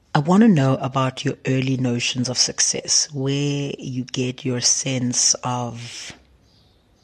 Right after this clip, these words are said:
the narrative of what a successful person is.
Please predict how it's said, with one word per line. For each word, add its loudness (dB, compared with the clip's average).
the 2
narrative 2
of -2
what 2
a 0
successful -2
person -2
is. -2